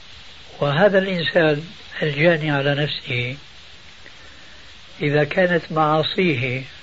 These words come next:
أكثر من حسنات صاحبه فتاب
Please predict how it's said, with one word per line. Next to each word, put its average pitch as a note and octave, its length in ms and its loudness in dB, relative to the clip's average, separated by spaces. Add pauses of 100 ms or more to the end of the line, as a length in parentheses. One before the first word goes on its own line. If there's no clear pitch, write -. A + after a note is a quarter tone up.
(580)
أكثر G3 440 4
من D#3+ 240 -4
حسنات E3 640 -2 (140)
صاحبه B2 560 -2 (1400)
فتاب E3 580 6